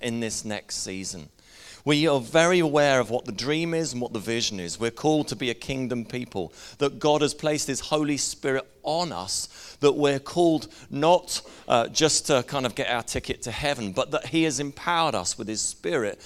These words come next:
so that we might do the words, works, and wonders of the kingdom here on earth. We're, he's called us to be a church where lives are changing. We're a church that we say, "Come as you are."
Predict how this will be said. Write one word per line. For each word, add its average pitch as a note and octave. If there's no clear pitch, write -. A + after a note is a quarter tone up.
so -
that C3
we D#3
might C3+
do C3
the A2+
words, D3
works, B2
and B2+
wonders D#3
of A2
the A#2
kingdom B2+
here B2
on A#2
earth. A2
We're, C#3+
he's C#3
called F#3+
us A#2
to C3
be B2+
a B2+
church -
where A#2+
lives C3
are C3+
changing. C3
We're C#3+
a C#3+
church E3
that C#3
we C#3
say, D3+
"Come D#3
as C3+
you C3+
are." C3+